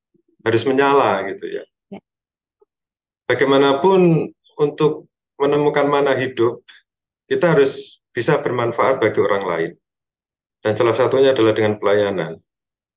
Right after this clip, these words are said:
Speaker 1: Salah satu kata yang menjengkelkan di telinga kita kalau kita dikatai, "Oh,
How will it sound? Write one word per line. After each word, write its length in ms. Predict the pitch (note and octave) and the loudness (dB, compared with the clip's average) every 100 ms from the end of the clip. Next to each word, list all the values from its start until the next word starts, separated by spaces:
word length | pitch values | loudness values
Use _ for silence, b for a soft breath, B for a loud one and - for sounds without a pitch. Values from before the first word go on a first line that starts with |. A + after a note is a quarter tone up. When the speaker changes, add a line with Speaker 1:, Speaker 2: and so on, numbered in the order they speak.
| _ | _
Speaker 1:
Salah 240 | - D3+ D3 | -2 2 2
satu 320 | E3 D#3+ E3 | 2 2 2
kata 380 | E3 D#3+ F3+ F3 | 2 0 2 4
yang 140 | C#3+ | 4
menjengkelkan 600 | D3 C3+ B2+ D#3+ D#3+ D3 A#2+ | 2 0 0 0 0 -2 -2
di 80 | A#2 | -4
telinga 300 | B2+ C3+ B2+ | -2 -2 -2
kita 320 | E3 D#3+ B2 | -2 -2 -2
kalau 220 | B2 B2 | -2 -4
kita 240 | - C3+ C3+ | -2 -4 -4
dikatai, 560 | B2+ A#2 A#2+ B2+ - | -4 -4 -2 -2 0
"Oh, 100 | D3+ | 0